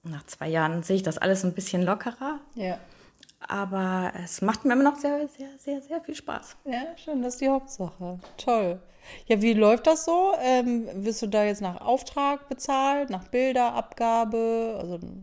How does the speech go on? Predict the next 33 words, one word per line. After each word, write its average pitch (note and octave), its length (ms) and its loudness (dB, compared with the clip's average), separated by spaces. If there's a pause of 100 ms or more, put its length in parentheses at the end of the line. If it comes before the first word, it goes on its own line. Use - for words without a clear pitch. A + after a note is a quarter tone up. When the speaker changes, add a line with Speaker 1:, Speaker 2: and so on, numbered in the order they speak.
(320)
Speaker 2:
wie? F3+ 200 -8 (640)
Speaker 1:
Also F#3+ 180 -4
es F#3+ 80 -4
ist - 60 -6
meistens F3+ 240 0
so, F#3+ 60 0
dass F#3+ 160 0
wir G3 80 0
nach F#3+ 140 -2
Pauschale A#3+ 440 -2
bezahlt D#4+ 520 -10
werden. D4+ 300 -4 (1040)
Ähm, F3+ 560 -6 (720)
außer F#3+ 300 0
es F#3 120 0
kommt F#3+ 180 -4
jetzt F#3+ 180 -4
noch F#3 180 -2
ein F#3+ 300 -2
zweites G#3+ 440 0
Foto G3+ 240 -4
hinzu F#3+ 260 -2
oder F#3 140 6
so. F#3 140 6
Also F3 200 6
das, F#3 260 0
äh, F#3+ 220 10
ist F#3+ 160 -2
ganz G#3+ 220 4
so, G3+ 160 4
ja. D#3+ 320 0 (280)
Speaker 2:
Ja. G4 260 2 (240)
W-, F#3 300 -12